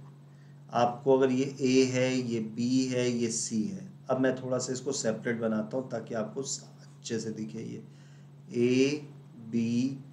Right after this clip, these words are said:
सी, हमसे क्या पूछा है भाई? एसी की वैल्यू, मतलब हाइपोटेन्यूज पूछा है। क्लियर है?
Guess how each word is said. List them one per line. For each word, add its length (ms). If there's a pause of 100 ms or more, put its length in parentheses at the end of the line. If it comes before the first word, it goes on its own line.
(300)
सी, 460 (120)
हमसे 280
क्या 160
पूछा 460
है 120
भाई? 340 (360)
एसी 360
की 80
वैल्यू, 320
मतलब 500
हाइपोटेन्यूज 920
पूछा 420
है। 300 (440)
क्लियर 300
है? 180